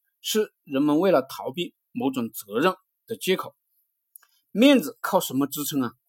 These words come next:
如果连温饱问题都解决不了，有面子又有什么用啊？只要不违法，发家致富，任何时候都不丢人。说到底，面子的问题啊，其实都是人们观念的问题。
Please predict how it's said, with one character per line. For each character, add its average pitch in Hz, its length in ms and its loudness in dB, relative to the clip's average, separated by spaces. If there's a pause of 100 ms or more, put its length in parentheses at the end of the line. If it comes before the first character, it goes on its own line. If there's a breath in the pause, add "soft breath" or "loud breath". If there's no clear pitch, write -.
(640)
如 247 160 2
果 247 80 10
连 202 220 6
温 262 240 8
饱 285 120 8
问 226 140 6
题 - 160 -6
都 185 160 -2
解 143 220 -2
决 151 140 2
不 170 80 -2
了， 170 200 0 (220)
有 143 160 2
面 233 240 4
子 170 100 -4
又 180 120 2
有 160 60 4
什 131 120 -2
么 135 120 4
用 180 180 0
啊？ 165 80 -6 (1120)
只 226 140 4
要 254 100 12
不 214 220 0
违 156 180 4
法， 123 180 -6 (520)
发 196 280 2
家 185 160 6
致 214 140 0
富， 190 220 -4 (100)
任 254 260 4
何 196 120 -2
时 - 140 -4
候 165 120 0
都 156 160 -4
不 147 100 -10
丢 143 180 0
人。 120 200 -6 (1400)
说 214 220 6
到 214 120 10
底， 156 240 2 (200)
面 226 240 4
子 160 80 -2
的 165 80 0
问 180 100 2
题 139 140 0
啊， 123 240 0
其 143 100 -4
实 143 80 -4
都 139 140 6
是 147 140 -8
人 123 120 -4
们 123 140 -4
观 147 260 2
念 165 100 2
的 143 80 0
问 147 140 0
题。 - 160 -14